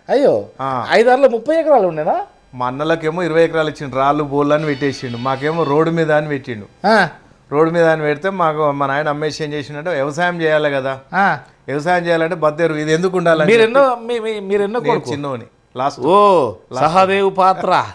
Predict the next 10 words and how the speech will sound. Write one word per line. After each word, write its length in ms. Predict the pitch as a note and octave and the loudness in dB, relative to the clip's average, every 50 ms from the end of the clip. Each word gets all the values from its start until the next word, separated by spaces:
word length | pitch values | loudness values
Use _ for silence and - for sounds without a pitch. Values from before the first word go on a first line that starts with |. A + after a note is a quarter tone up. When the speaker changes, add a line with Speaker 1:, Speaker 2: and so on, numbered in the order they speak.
| - _ _ _ - | -18 _ _ _ -10
Speaker 2:
లాస్ట్ 320 | B2 B2 B2 A#2+ - - | -8 -8 -8 -10 -10 -14
ఓని. 160 | A#2 G#2 G#2 - - | -14 -14 -16 -18 -6
Speaker 1:
సహదేవ్ 580 | - C#3+ D3+ F3+ G3+ G#3 G#3+ A3 G#3+ G#3 F3+ | 0 2 4 6 6 6 6 4 2 4 4
పాత్ర 300 | G#3 G3+ G#3 G#3 G#3 G#3 | 4 4 4 4 4 4
అంటారు 240 | G#3 G#3 G3+ G3+ G#3 | 4 4 4 2 0
కదా, 380 | G3 F#3 E3+ F#3 G#3 G#3+ E3+ D3 - - - - - - | 0 0 0 0 0 -2 -2 -4 -10 -16 -20 -20 -16 -6
మరి 200 | F3+ A3+ A#3+ B3 | -2 0 0 0
నీకు 280 | G#3+ A3 B3 A3 C4+ F3+ | 0 0 -2 0 2 2
అన్ని 220 | D3 D#3 F#3 A3 | 2 2 2 4
తెలుసా? 440 | A#3+ A#3 A#3+ B3+ G#3 G#3 D3+ F3 C4+ | 4 4 4 4 2 2 2 2 0